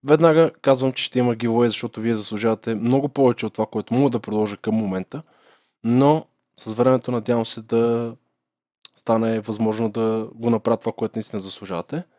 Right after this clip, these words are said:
А то е наистина много. Ето това е следващата, следващата стъпала, което ние изкачихме заедно като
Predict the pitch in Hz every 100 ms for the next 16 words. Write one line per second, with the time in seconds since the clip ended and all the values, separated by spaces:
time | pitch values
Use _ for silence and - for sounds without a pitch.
0 | _ _ _ _ _ - 107 117 120 123
1 | - 135 131 143 - 110 98 92 87 135
2 | 180 - 123 - 123 117 120 135 - 127
3 | 117 - _ 131 139 - _ - 113 117
4 | - 120 113 101 127 - - - - 101
5 | 92 113 120 113 127 _ _ _ _ _
6 | _ _ _ _ _ _ _ - 104 117
7 | 123